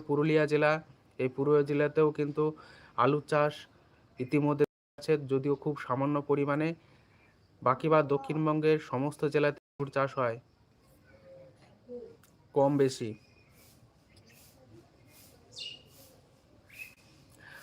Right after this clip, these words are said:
আলু চাষটা এবার শুধুমাত্র দক্ষিণবঙ্গের মধ্যে সীমাবদ্ধ নয়, সমগ্র পশ্চিমবঙ্গের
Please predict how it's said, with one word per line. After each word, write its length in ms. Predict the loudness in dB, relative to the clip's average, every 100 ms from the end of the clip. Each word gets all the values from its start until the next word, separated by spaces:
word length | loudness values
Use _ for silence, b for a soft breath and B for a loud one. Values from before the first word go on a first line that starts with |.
| B
আলু 260 | 0 2 2
চাষটা 380 | 2 2 4 2
এবার 260 | 4 2
শুধুমাত্র 500 | 0 -2 0 2 2
দক্ষিণবঙ্গের 600 | 2 0 0 -2 0 0 0
মধ্যে 240 | 0 -2
সীমাবদ্ধ 520 | -2 -2 0 0 0
নয়, 240 | 0 0 -2
সমগ্র 420 | -2 -2 -2 0 0
পশ্চিমবঙ্গের 720 | -2 -4 -4 -4 -4 0 0